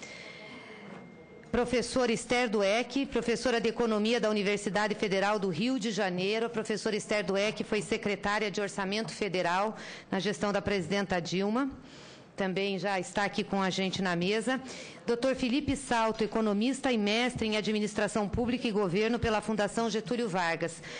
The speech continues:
Doutor Felipe confirmou a presença, infelizmente teve um problema de ordem familiar, não pôde vir. E nós convidamos também o Ministério da Fazenda para estar aqui. Pela terceira vez consecutiva, o governo não manda representante para uma audiência pública.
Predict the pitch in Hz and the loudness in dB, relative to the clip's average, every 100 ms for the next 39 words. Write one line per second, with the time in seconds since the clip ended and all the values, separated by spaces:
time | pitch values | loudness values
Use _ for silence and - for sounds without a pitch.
0 | - - 220 247 - 220 247 240 247 226 | -8 -4 0 0 0 -2 -2 -2 -2 0
1 | 240 220 233 220 214 170 208 226 240 240 | 0 0 0 0 -2 0 0 0 0 -2
2 | 240 214 214 226 - 233 233 - 226 180 | -2 -2 -2 -2 0 0 0 0 0 2
3 | 214 226 208 208 220 214 196 233 240 269 | 0 0 2 2 2 0 -2 0 2 2
4 | 220 196 202 226 - - - 233 226 233 | 2 2 2 0 -4 -12 -4 -2 0 2
5 | 233 233 165 175 156 - - - - 247 | 2 2 0 0 -2 -6 -12 -12 -4 0
6 | 240 262 262 269 254 226 240 247 294 277 | 2 0 0 -2 0 0 0 -2 -2 0
7 | 233 247 247 240 233 - 233 233 226 233 | 0 0 0 0 -2 -2 -2 0 0 -2
8 | 233 233 196 190 233 233 196 180 190 185 | 0 0 0 0 0 0 0 0 0 -2
9 | - 196 190 180 165 143 - - - - | 0 0 0 -2 -4 -6 -8 -14 -14 -10
10 | - 220 226 233 220 - 254 262 208 240 | -2 0 2 0 -2 0 0 2 2 0
11 | 233 233 - 214 - - 226 240 226 180 | 0 -2 -2 -4 -4 -2 0 0 0 0
12 | 220 233 226 226 294 285 240 240 233 226 | 0 0 0 2 2 2 0 2 0 0
13 | 220 202 208 185 214 214 214 226 208 208 | 0 0 0 0 0 0 0 -2 0 2
14 | 208 208 208 185 202 196 185 208 - 190 | 2 0 0 0 0 0 -2 -2 0 -2
15 | 165 165 165 | 0 -2 -2